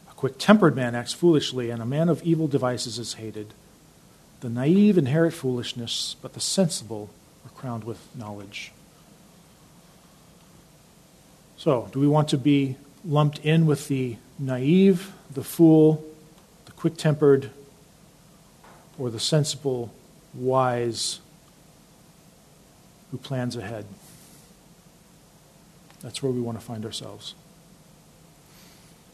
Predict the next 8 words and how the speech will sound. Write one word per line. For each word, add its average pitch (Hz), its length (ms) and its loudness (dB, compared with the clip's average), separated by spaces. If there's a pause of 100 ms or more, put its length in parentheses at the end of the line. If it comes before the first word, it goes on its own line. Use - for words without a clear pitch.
(1500)
Although 147 200 4
Jesus 151 320 4
stated 160 300 6
the 139 80 -2
following 165 420 6
in 170 80 4
relation 147 360 2
to 139 200 0